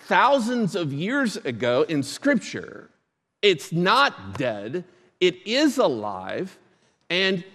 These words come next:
then he continues, "It is also active." The author describes God's word as active. This means that God's word is energetic. It is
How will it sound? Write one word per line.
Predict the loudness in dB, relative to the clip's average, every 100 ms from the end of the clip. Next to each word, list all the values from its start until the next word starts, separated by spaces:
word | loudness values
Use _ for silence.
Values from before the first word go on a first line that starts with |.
| -6
then | 2 2 2
he | 0
continues, | -2 -2 -2 -4 -4 -4
"It | -4
is | -2 -2
also | -2 -2 -4
active." | -6 -8 -12 -20 _ _ _ _ _ _ _ _ _ _
The | -2
author | 0 0
describes | -4 -2 0 0 0
God's | 0 0 0
word | 2 2 2
as | -2 -2 0
active. | 2 2 -6 -12 -12 -20 _ _ _
This | -12 -6
means | -4 -2
that | -4 0
God's | 2 2 0
word | 2 4 4 2
is | 2 2 -4 -20 _ _ _ _ _
energetic. | 2 4 2 4 4 4 0 -4
It | 0
is | 0 -2